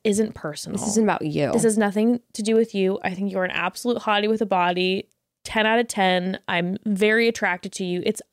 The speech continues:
Speaker 1: completely about me. And this is the space that I'm in.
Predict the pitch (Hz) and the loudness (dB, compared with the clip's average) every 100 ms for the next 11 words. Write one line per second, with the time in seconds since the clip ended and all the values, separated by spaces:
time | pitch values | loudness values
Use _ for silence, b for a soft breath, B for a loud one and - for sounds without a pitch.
0 | - - 226 220 - - 208 208 240 240 | -16 -2 0 0 -2 0 2 2 0 2
1 | 254 - 214 170 180 220 b b b 196 | 0 0 -4 -4 -4 -6 b b b 0
2 | 196 233 220 247 - 196 185 - 202 220 | 2 0 0 -2 0 0 0 0 0 2
3 | 220 170 175 233 | 0 0 0 -2